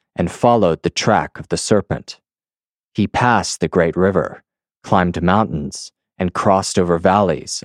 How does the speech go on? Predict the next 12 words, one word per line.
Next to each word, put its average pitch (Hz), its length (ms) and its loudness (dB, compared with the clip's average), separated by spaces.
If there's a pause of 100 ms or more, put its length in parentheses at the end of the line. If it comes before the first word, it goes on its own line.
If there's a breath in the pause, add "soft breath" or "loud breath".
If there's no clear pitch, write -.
until 135 300 -2
he 87 80 2
came 104 380 0
to - 100 -12
the 85 80 0
shores 98 680 0
of - 120 -10
a - 60 -4
deep - 520 -2
and 87 200 -6
gloomy 98 460 2
lake. 80 520 -2